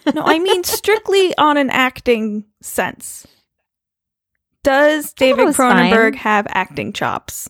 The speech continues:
Speaker 1: is my question.
Speaker 2: I thought it was fine.
Speaker 1: Yeah, I agree. It
Speaker 2: Yeah.
Speaker 1: wasn't bad.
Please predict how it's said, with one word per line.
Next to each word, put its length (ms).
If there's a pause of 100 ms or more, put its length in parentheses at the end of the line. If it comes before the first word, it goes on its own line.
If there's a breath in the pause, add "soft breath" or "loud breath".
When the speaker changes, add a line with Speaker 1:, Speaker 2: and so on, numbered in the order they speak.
Speaker 1:
is 160
my 120
question. 580 (1080)
Speaker 2:
I 100
thought 180
it 60
was 180
fine. 400 (220)
Speaker 1:
Yeah, 200 (500)
I 180
agree. 280 (100)
It 80
Speaker 2:
Yeah. 0
Speaker 1:
wasn't 360
bad. 360